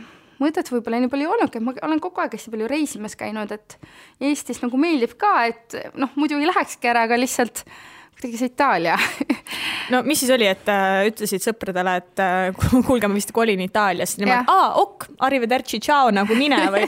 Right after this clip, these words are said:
Speaker 1: <laughs>
Speaker 2: et nagu nii oligi või?
Speaker 1: Jaa,
Speaker 2: Et
Speaker 1: aprillis ütlesin tööandjale, verele, sõpradele, et aprilli keskpaigas.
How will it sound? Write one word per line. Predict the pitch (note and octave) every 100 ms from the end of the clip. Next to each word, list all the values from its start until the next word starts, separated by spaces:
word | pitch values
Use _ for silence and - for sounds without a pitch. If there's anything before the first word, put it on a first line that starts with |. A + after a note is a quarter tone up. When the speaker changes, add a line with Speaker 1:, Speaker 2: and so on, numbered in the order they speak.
| -
Speaker 1:
<laughs> | -
Speaker 2:
et | C4
nagu | C4 C#4+
nii | D#4+
oligi | E4 D#4+ A3 F#3+
või? | F#3+ G#3 D#4
Speaker 1:
Jaa, | E4+ F#4
Speaker 2:
Et | F4
Speaker 1:
aprillis | - F#4+ A4 D4+ G4
ütlesin | A4 D#4+ C#4 B3+
tööandjale, | E4+ F#4+ D#4 C#4+ B3 B3
verele, | D4+ F#4+ D#4+ C4 B3 A#3+ A#3+ A#3
sõpradele, | A#3 E4 G#4+ - C4 A#3+ A#3+ A#3+ A#3+ A#3+ - _ _ _ B3
et | A#3+ B3+
aprilli | A#3+ C4 C#4 B3+ A#3 A3
keskpaigas. | C4 - - A3+ A3 A3+ -